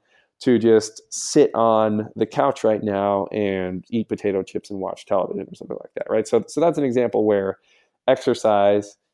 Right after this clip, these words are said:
involves costs in the present moment, but has all these benefits in the future. So present bias says we're, we're going to not engage in as much exercise as, uh, as in some sense we should. Uh, but of course,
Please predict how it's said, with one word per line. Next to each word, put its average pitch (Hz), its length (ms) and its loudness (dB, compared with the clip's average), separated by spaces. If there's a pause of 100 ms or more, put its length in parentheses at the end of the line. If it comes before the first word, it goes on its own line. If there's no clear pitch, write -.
(240)
involves 101 440 2
costs 110 640 0
in 113 80 -4
the 104 60 -6
present 147 340 0
moment, 123 400 -2
but 110 160 -2
has 104 180 0
all 98 140 2
these 98 140 0
benefits 101 380 -6
in - 60 -12
the 98 80 -10
future. - 400 -6
So 104 200 0
present 127 340 0
bias 104 320 0
says 101 220 -2
we're, 101 220 0
we're 110 160 -2
going 104 380 0
to 98 300 0 (380)
not 117 420 0
engage 101 720 0 (140)
in 107 100 -2
as 98 140 -4
much 101 260 -2
exercise - 800 -4 (440)
as, 98 400 2
uh, 95 280 4
as 98 100 -2
in 95 120 -4
some 98 180 -2
sense 95 220 -8
we - 80 -10
should. - 480 -2 (360)
Uh, 113 140 4
but 120 120 6
of 131 100 2
course, - 580 6